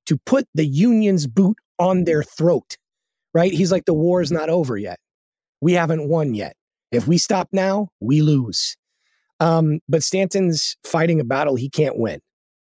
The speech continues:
You know, he, he can't do it alone. And even his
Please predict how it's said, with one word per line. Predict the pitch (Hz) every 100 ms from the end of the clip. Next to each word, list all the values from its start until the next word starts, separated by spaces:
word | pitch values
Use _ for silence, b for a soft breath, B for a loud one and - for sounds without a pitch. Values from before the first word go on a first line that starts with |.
| _ _ _ -
You | 135
know, | 123
he, | 123 160 160
he | 139
can't | 156 185 165
do | 170
it | 165
alone. | 143 165 180 160
And | 139
even | 165 160
his | 143 131 123 -